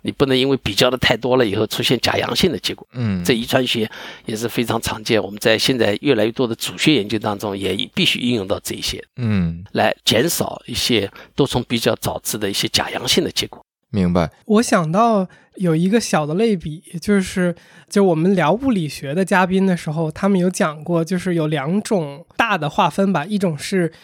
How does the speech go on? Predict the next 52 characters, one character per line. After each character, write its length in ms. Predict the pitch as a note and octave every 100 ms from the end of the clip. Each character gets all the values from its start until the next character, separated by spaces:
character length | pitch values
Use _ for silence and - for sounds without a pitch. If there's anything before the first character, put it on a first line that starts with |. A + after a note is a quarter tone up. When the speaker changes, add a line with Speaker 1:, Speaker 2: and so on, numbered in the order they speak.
| -
Speaker 3:
实 240 | - E3+ F#3
验 200 | A#3+ G3+
物 120 | F#3+
理 100 | D3+
学 180 | - C#3+
家， 240 | D#3+ E3
一 80 | G3+
种 160 | F3+
是 140 | D#3+ G#3
理 160 | F3
论 260 | C#3+ G#3+ G3+
物 80 | F#3+
理 120 | D#3
学 180 | - C#3
家。 320 | C#3+ C#3 C#3+ _ _ _
所 140 | - A3+
以 60 |
我， 120 | B3 G4+ G3+ G3+ A#3 A#3
我 60 | F3+
刚 140 | G3+
刚 100 | A#3
听 200 | A#3+ B3
到， 180 | B3 G#3
就 140 | F#3 F#3+
是 180 | F3+
我 140 | E3 D#3
们 120 | D#3+
现 160 | G#3 G3+
在 140 | G3
比 140 | D#3+
如 80 | D#3
说 200 | E3 F3
生 200 | E3+ G#3
物 40 | F#3
银 140 | G3
行 180 | F3 E3+
这 120 | F#3
边 180 | F3 F3
的 60 |
研 260 | D#3 C3+ D#3
究， 300 | F3 F3+ F#3 - - _ -
有 340 | G#3 G#3+ G3+
一 40 | C4+
点 200 | B3 A3
类 120 | A#3
似 220 | - B3+
这 60 | G3
种 200 | G#3 G#3+
感 300 | G3 C#3 C3+
觉， 300 | C3+ C#3 D3+
就 180 | G3
是 180 | F#3 F3+